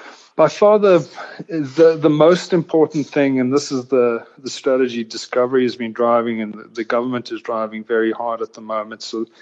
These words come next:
the most effective response, you know, globally has been, um, social distancing and spatial separation.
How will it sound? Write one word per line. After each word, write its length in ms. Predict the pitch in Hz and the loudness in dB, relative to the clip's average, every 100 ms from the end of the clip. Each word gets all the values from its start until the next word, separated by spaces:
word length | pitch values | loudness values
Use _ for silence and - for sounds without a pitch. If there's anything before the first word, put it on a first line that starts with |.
| _ | _
the 80 | - | -6
most 380 | 135 165 180 180 | 0 2 2 0
effective 520 | 156 156 147 - 120 | 0 2 2 0 -2
response, 640 | 123 - - 117 113 - - | -2 -4 -4 -2 -2 -8 -10
you 100 | 120 | -6
know, 120 | 110 | -6
globally 640 | 110 120 117 113 113 110 | -2 0 2 2 0 -2
has 160 | 110 110 | -2 -6
been, 460 | - 113 110 110 113 _ _ _ _ _ - | -8 -6 -6 -8 -12 _ _ _ _ _ -6
um, 340 | 120 110 107 - | -4 -4 -6 -14
social 520 | - - 139 131 131 | -4 2 4 4 -2
distancing 720 | 110 117 - - 113 - 113 107 | -2 -6 -6 -8 -8 -6 -6 -8
and 100 | 98 | -6
spatial 420 | - 113 104 113 | -2 -2 -2 -8
separation. 720 | - 110 110 104 98 - | -6 -4 -2 -2 -2 -8